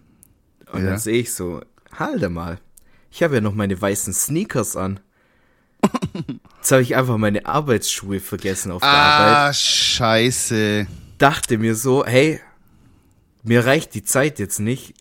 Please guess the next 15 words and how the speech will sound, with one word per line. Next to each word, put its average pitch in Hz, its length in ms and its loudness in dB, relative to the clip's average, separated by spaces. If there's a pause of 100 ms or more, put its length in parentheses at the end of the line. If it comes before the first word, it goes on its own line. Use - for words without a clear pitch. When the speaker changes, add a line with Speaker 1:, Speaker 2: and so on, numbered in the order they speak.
(280)
Speaker 1:
auf 107 140 0
Speaker 2:
Ja. 104 160 4
Speaker 1:
Arbeit 113 300 4
zu - 120 -6
fahren, 107 400 -2
meine 101 240 -2
Schuhe - 320 -2
zu - 160 -8
holen 107 180 -4
und 120 180 -2
wieder 104 200 -6
zurückzufahren 95 800 -8
zum 85 180 -10
Treffpunkt. 95 540 -10
Speaker 2:
Ja. 98 320 -4